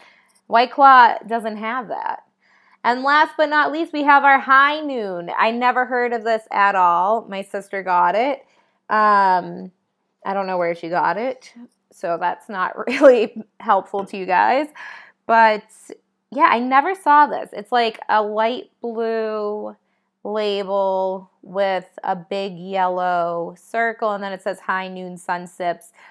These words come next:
vodka and soda." And this one is black cherry made with real juice,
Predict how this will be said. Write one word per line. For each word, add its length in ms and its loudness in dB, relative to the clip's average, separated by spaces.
vodka 600 2
and 340 -8
soda." 640 -6
And 100 -8
this 160 -8
one 100 -6
is 120 -8
black 380 0
cherry 320 -4
made 220 -8
with 180 -6
real 420 -2
juice, 720 -10